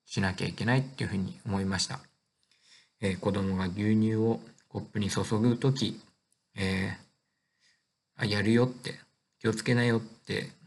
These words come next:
してしまうじゃないですか。えー、やらせてやんなきゃいけないんだなっていうことだとか、あとは、いろんな失敗ですよね。えー、忘れ物とかもそうですけど、え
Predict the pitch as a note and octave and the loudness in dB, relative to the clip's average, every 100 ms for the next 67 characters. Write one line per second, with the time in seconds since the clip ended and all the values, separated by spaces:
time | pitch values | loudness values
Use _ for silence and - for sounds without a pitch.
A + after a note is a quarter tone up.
0 | - - G2+ G2+ G2+ G2 - - _ _ | -14 -2 0 2 0 -2 -6 -14 _ _
1 | - G2 F2 - - - - - _ _ | -6 -4 -4 -4 -6 -6 -8 -18 _ _
2 | _ _ - F#2+ G2+ A2 - - A2 G#2+ | _ _ -8 -6 -6 -10 -12 -4 2 2
3 | - F#2+ G#2 G#2 A2 G2+ F2+ G#2 A2+ F#2+ | 2 -2 -2 0 0 -2 -2 0 2 0
4 | - G#2 - _ F#2+ - F2+ - - F#2 | 0 -2 -4 _ -6 -4 -6 -8 -8 -8
5 | - _ - - _ G#2 G2 F2+ - _ | -10 _ -14 -14 _ -2 0 -2 -12 _
6 | _ _ _ _ _ _ _ - - G2+ | _ _ _ _ _ _ _ -4 -2 -2
7 | G#2 G#2+ - - - - - A#2 G2 G2 | 0 -2 -8 -10 -8 -8 -6 0 2 2
8 | - G2+ - - A2+ A#2 B2+ G2+ G2 G2+ | 0 -2 -4 0 2 4 2 2 0 0
9 | - - - _ - F#2 F#2 G2+ F#2+ - | -4 -16 -20 _ -2 0 0 0 -2 0
10 | G2 F#2+ F#2+ F#2+ A#2 G#2+ F#2 - B2+ G#2 | 2 2 2 0 0 0 0 2 0 0
11 | - F#2 F#2 G#2 - - - _ G2 F#2+ | -4 -2 0 0 -2 -12 -18 _ -4 -2
12 | F2+ | -2